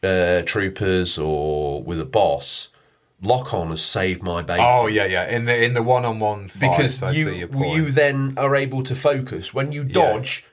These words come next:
Speaker 1: you're still facing them.
Speaker 2: Yeah.
Speaker 1: So you
Speaker 2: Yeah,
Speaker 1: don't
Speaker 2: yeah,
Speaker 1: lose
Speaker 2: yeah.
Speaker 1: time in between hits to get the hits back in when
Speaker 2: Yeah.
Speaker 1: your window opens. So
Speaker 2: I
Speaker 1: there's
Speaker 2: th-
Speaker 1: me question.
Speaker 2: Yes.
Speaker 1: It's time, isn't it?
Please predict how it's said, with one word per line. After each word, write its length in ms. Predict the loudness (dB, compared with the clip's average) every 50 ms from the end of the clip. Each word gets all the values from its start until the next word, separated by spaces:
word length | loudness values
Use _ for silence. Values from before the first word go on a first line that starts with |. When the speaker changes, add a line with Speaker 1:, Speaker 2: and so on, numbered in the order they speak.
| _
Speaker 1:
you're 160 | -2 0 0 0
still 340 | -2 -2 -2 -2 -2 -2
facing 600 | -2 0 0 0 2 2 0 -2 -4 -6 -6 -6 -6
them. 160 | -8 -8 -6
Speaker 2:
Yeah. 220 | -2 0 0 0 0
Speaker 1:
So 160 | -2 -4 -4
you 120 | -4 0
Speaker 2:
Yeah, 140 | 2 4 4
Speaker 1:
don't 120 | 4 4 4 2
Speaker 2:
yeah, 100 | 0 0
Speaker 1:
lose 140 | 0 -2 -4
Speaker 2:
yeah. 60 | -2
Speaker 1:
time 420 | 0 2 2 4 2 2 0 -2 -4
in 160 | -4 -4 -4
between 420 | -4 -6 -6 -4 -4 -4 -6 -4 -2
hits 300 | -2 -2 -2 -2 -6 -12
to 100 | -10 -4
get 200 | -2 -2 -2 -2
the 60 | -2
hits 240 | -2 -2 -2 -2 -4
back 280 | -4 -4 -4 -2 -4 -4
in 200 | -4 -2 -2 0
when 100 | 0 0
Speaker 2:
Yeah. 60 | 2 2
Speaker 1:
your 80 | 0 2
window 500 | 0 0 -2 -2 0 0 2 4 4 4
opens. 500 | 4 2 0 -2 -6 -10 -12 -12 -14 -8
So 160 | -6 -4 -4
Speaker 2:
I 140 | -4 -4 -8 -12 -16 -20 -20 -20 -20 -20 -20 -20 -20 -20 _ 0
Speaker 1:
there's 280 | 2 2 4 2 2
Speaker 2:
th- 40 | 2
Speaker 1:
me 320 | 2 2 2 2 0 0 -2 -6 -14 -20 _ _ -6
question. 520 | 0 2 2 2 2 -2 -6 -8 -8 -8 -10 -16 _ _ _ _ _ _ _ _ _ _ _ _ _ _ _ _
Speaker 2:
Yes. 380 | -8 -8 -8 -8 -8 -12 -18 -20 _ _ _ _ _ _ _ _ _ _ _ _ _ _ _ _ _ _ _ _ _ _ _ _ _ _ _ _ _ _ _ _ _ _ _ _ _ _ _ _ _ _ _ _ _ _ _ _ _ _ _ -8
Speaker 1:
It's 120 | -6 -4
time, 280 | 0 2 2 4 4 2
isn't 220 | 0 -2 -2 -2
it? 220 | -2 -2 -2 -4